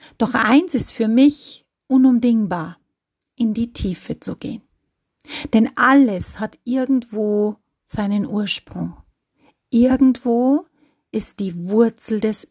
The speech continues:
Übels. Und ja, ich verstehe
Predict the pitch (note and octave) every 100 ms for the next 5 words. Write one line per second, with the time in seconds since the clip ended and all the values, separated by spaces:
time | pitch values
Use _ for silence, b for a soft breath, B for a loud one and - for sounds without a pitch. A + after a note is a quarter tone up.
0 | - A3+ G3+ - E3+ - - _ _ _
1 | _ _ _ B B B B B - A#3+
2 | A3+ G#3+ G#3 F#3+ F#3+ A#3+ G#4+ - _ _
3 | _ _ C#4+ - C4+ - - A3+ A3 C#4